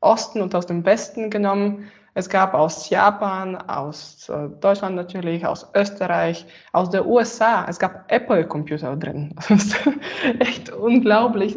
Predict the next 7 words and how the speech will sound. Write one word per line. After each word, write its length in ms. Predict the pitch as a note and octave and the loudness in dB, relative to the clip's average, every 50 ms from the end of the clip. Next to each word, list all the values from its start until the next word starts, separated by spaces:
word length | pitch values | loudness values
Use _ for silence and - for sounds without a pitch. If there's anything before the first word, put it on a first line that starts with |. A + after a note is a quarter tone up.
| G3+ G3+ - | -6 -8 -6
Die, 160 | G3 F#3 G#3 | -6 -6 -4
die 300 | - - G3+ F#3 G3 G3+ | -4 -6 -6 -4 -4 -2
könnten, 480 | - A3 A3+ A#3 A#3 B3 A3+ A#3 A3+ - - - - - | 0 0 0 0 -2 -4 -4 -4 -6 -10 -20 -20 -18 -10
die 140 | - G3+ G3+ | -8 -4 0
könnten 400 | A3 G#3+ A3+ A3+ A3 G#3 G#3 G#3+ | 0 0 0 2 0 0 2 4
wirklich 800 | A3+ A#3+ A#3+ - - A#3 A3 G#3+ A3+ A3 - - - - - - | 4 4 2 2 2 2 4 4 4 2 -2 -8 -16 -20 -16 -12
sehr 380 | F#3+ F#3 G3+ G3+ G3+ G3+ G3+ | -8 0 4 6 6 6 6